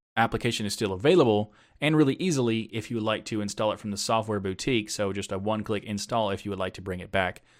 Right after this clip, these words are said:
So that is available. Uh, but what they decided to remove that I wanted to talk about is the removal of Compiz and Compton, which are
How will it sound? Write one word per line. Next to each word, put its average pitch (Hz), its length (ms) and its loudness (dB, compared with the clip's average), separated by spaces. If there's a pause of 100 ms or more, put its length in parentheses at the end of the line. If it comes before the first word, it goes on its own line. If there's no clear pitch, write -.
(120)
So 92 320 -6 (160)
that 104 160 0
is 98 100 -4
available. 90 440 -8 (440)
Uh, 98 160 0
but 117 200 2
what 131 100 6
they 131 100 4
decided 165 460 4
to 143 140 2
remove 117 600 4 (120)
that 107 120 0
I 104 40 4
wanted 104 240 0
to - 60 -12
talk 101 180 0
about 101 260 0
is 101 320 0 (300)
the 113 100 4
removal 135 480 4
of 117 140 0
Compiz 151 600 4
and 113 180 -2
Compton, 101 580 2 (420)
which 113 260 2 (100)
are 104 380 2